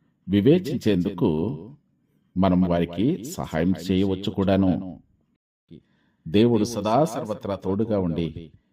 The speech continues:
ఈ దినమంతయు ఆయన కాపుదలలో ఉంచి, విశ్వాసములో స్థిరపరచి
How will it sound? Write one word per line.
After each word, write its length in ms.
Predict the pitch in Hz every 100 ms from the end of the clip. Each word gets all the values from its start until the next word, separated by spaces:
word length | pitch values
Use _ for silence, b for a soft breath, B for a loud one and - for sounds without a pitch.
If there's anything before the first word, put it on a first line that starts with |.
| _ -
ఈ 80 | 92
దినమంతయు 880 | 98 101 110 139 147 135 110 107
ఆయన 220 | 101 92 92
కాపుదలలో 640 | 95 110 - 117 101 95
ఉంచి, 600 | 85 87 90 82 87 82 _ _ _ -
విశ్వాసములో 720 | 92 95 110 123 113 135 135 139
స్థిరపరచి 800 | 135 131 156 123 92 - 73